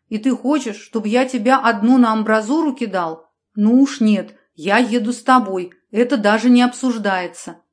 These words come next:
Смирнов засуетился, прикидывая, что ему надеть. «Где этот дурацкий парик с кучеряшками?» Навстречу к Мудрому мы поехали вдвоем. Смирнов снова походил на неказистого мужичка в очках и мешковатой куртке.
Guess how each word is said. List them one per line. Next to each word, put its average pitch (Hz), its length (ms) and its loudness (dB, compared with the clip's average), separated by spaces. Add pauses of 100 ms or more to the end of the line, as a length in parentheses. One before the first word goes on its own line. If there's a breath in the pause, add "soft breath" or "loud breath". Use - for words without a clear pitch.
(280)
Смирнов 233 580 0
засуетился, 220 1000 -4
прикидывая, 247 640 -2
что 240 260 -6
ему 220 280 -2
надеть. 208 520 -6 (540)
«Где 214 340 2
этот 214 360 -4
дурацкий 220 480 -2
парик 214 380 -2
с - 60 -20
кучеряшками?» 196 920 -6 (880)
Навстречу 240 600 -4
к 214 60 -18
Мудрому 226 580 0
мы 262 160 0
поехали 214 520 -2
вдвоем. 196 600 -6 (460)
Смирнов 247 600 2 (120)
снова 254 400 2
походил 226 500 -4
на 254 100 4
неказистого 208 760 -4
мужичка 214 720 -4
в 185 60 -10
очках 254 520 -2
и 202 80 -8
мешковатой 214 640 -2
куртке. 175 600 -16